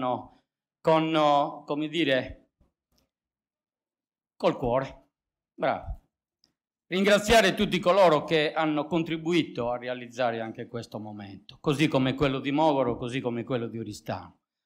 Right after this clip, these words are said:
A volte sono persone che rimangono sempre dietro le quinte, che non vengono mai citate, che non hanno gli onori della cronaca da nessuna parte, ma sono quelle che reggono un po' tutte le nostre situazioni. Grazie.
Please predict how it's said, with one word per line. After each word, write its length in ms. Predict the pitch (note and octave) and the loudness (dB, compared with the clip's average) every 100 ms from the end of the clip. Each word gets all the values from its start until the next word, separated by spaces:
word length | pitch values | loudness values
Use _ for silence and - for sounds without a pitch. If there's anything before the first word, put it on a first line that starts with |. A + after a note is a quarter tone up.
| _ | _
A 60 | D3 | 2
volte 240 | E3+ C#3+ | 2 2
sono 240 | - D3 C3+ | 0 0 0
persone 380 | C#3 E3+ D3+ | -2 0 0
che 80 | B2+ | 0
rimangono 420 | A#2+ C3 B2 A#2+ | -2 -4 -4 -4
sempre 380 | A#2 C#3+ A#2+ A#2+ | -6 -6 -6 -6
dietro 340 | B2 C3 C3 C3 | -4 -4 -4 -6
le 140 | C3 | -6
quinte, 420 | D3+ D#3 B2+ A#2 | -4 -2 -2 -4
che 80 | G#2+ | -8
non 160 | A2 A#2 | -8 -8
vengono 320 | A#2 A2+ A2+ | -8 -8 -6
mai 240 | A#2 A2 | -8 -8
citate, 720 | - A2+ D3 C#3+ - - G#2+ _ - _ | -12 -6 0 0 0 -6 -18 _ -20 _
che 140 | - | -8
non 220 | B2+ B2 C3 | -4 -2 -2
hanno 680 | B2+ A#2+ A#2 A2+ A2 - _ _ - | -2 -2 0 -2 -4 -14 _ _ -8
gli 120 | C#3+ | -2
onori 340 | D3 D3+ D3 | 0 2 0
della 280 | C3+ C3 C3 | 2 2 0
cronaca 400 | C3+ C3+ B2+ A#2+ | 2 0 0 0
da 100 | B2 | -2
nessuna 400 | B2 A#2 C#3+ C3+ | -4 -6 -6 -4
parte, 280 | D3+ C#3 A#2+ | 2 0 0
ma 120 | A#2+ | -6
sono 220 | A2 A#2 | -8 -6
quelle 280 | A#2+ B2+ A#2 | -2 -2 -2
che 240 | - C3 - | -4 -6 -4
reggono 840 | C3 C#3+ A#2+ A2 A#2+ A#2 A2 - - | 0 2 2 -2 -4 -4 -8 -10 -14
un 140 | A#2+ | -10
po' 300 | - A2 - | -6 -6 -6
tutte 260 | - A2+ A#2 | -14 -12 -10
le 100 | A2 | -10
nostre 300 | A2 G#2+ A2 | -12 -14 -14
situazioni. 600 | - G#2+ A2 - G#2 G#2 | -14 -12 -12 -10 -12 -8
Grazie. 460 | B2+ A2 - - | -6 -6 -8 -18